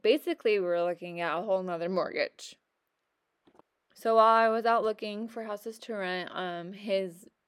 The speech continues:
his dad and mom came to us and said, "Hey, we would love, love it if you guys moved in with us. It would save you guys money."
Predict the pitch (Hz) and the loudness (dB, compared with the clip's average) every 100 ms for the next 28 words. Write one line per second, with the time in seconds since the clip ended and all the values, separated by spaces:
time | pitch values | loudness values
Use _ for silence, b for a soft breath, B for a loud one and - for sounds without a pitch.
0 | _ _ - 214 175 - 190 254 226 196 | _ _ -16 -12 -10 -2 0 2 0 -2
1 | 190 196 214 233 214 180 170 170 165 175 | -2 -2 -4 -6 -10 -10 -6 -4 -4 -4
2 | 175 170 202 233 247 190 175 170 170 180 | -12 -8 -8 -6 -8 -6 -8 -8 -4 -4
3 | 170 170 _ _ _ 208 196 220 240 160 | -4 -10 _ _ _ -6 0 2 2 0
4 | 185 180 175 170 185 185 175 185 175 180 | -2 -8 -8 -10 -10 -12 -10 -8 -10 -4
5 | - 226 165 160 - 175 175 190 170 175 | -4 -2 -6 -10 -6 -4 -4 -4 -6 -4
6 | 247 262 - 180 | -4 -6 -8 -16